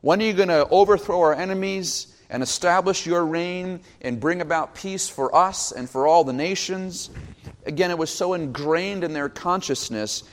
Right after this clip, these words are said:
that it was hard for them to accept any other reality.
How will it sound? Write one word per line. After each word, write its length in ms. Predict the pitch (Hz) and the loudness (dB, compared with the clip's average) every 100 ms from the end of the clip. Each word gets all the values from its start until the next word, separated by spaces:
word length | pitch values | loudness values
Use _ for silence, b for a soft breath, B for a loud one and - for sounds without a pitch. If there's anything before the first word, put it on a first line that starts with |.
| B B | B B
that 80 | 139 | 2
it 40 | |
was 200 | 139 135 | 4 4
hard 280 | 180 180 185 | 6 6 4
for 100 | 156 | 0
them 220 | 139 135 | 0 -2
to 120 | 135 135 | -2 -4
accept 480 | - - 139 139 - | -2 0 0 -2 -6
any 340 | 160 180 190 - | -4 -2 -4 -4
other 320 | 151 151 143 | -2 -2 -2
reality. 680 | 135 131 165 208 113 90 | -2 -2 -2 -2 -6 -10